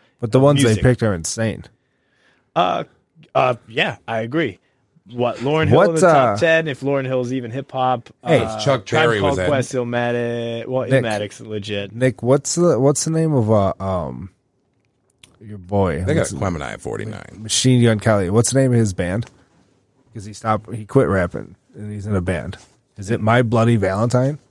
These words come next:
Speaker 2: No, that's
Speaker 3: No,
Speaker 2: an
Speaker 3: it's a
Speaker 2: old
Speaker 3: song.
Speaker 2: band.
Speaker 1: Okay.
Speaker 3: Oh, no, that's a group. Yeah, like, one of those
Speaker 1: Isn't it
Speaker 3: emo
Speaker 1: something
Speaker 3: groups,
Speaker 1: like
Speaker 3: right?
Speaker 1: that?
Speaker 2: I think he has a song
Speaker 3: He made a
Speaker 2: called
Speaker 3: song.
Speaker 2: My Bloody
Speaker 3: Yeah.
Speaker 2: Valentine.
Speaker 3: He made a song.
Speaker 1: Okay.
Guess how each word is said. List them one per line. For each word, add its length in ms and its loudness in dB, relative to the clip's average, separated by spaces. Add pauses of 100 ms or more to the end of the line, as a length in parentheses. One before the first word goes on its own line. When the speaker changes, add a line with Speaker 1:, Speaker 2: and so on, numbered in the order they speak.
(140)
Speaker 2:
No, 260 -2
that's 160 2
Speaker 3:
No, 60 0
Speaker 2:
an 60 -2
Speaker 3:
it's 60 -2
a 40 2
Speaker 2:
old 100 2
Speaker 3:
song. 380 -6
Speaker 2:
band. 100 -18
Speaker 1:
Okay. 440 -8
Speaker 3:
Oh, 100 -4
no, 100 -2
that's 160 -6
a 60 -10
group. 340 -6
Yeah, 180 -2
like, 160 -10
one 140 -10
of 60 -8
those 120 -14
Speaker 1:
Isn't 140 0
it 40 4
Speaker 3:
emo 80 4
Speaker 1:
something 300 2
Speaker 3:
groups, 60 4
Speaker 1:
like 80 4 (140)
Speaker 3:
right? 80 0
Speaker 1:
that? 60 2
Speaker 2:
I 40 0
think 160 0
he 140 2
has 160 4
a 40 -2
song 360 0
Speaker 3:
He 40 -2
made 160 0
a 40 -4
Speaker 2:
called 220 4
Speaker 3:
song. 140 2
Speaker 2:
My 140 0
Bloody 300 -4
Speaker 3:
Yeah. 180 -2
Speaker 2:
Valentine. 520 -2
Speaker 3:
He 40 -8
made 160 0
a 80 -4
song. 200 -6
Speaker 1:
Okay. 80 -8